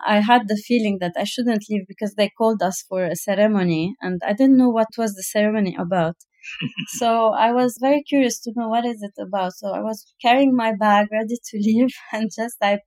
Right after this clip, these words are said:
Speaker 1: I passed by the stage just to see what's happening.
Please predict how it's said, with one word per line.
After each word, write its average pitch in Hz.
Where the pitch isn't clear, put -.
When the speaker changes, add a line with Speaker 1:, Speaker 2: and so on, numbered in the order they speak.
Speaker 1:
I 233
passed 269
by 214
the 208
stage 220
just 208
to 214
see 214
what's 190
happening. 185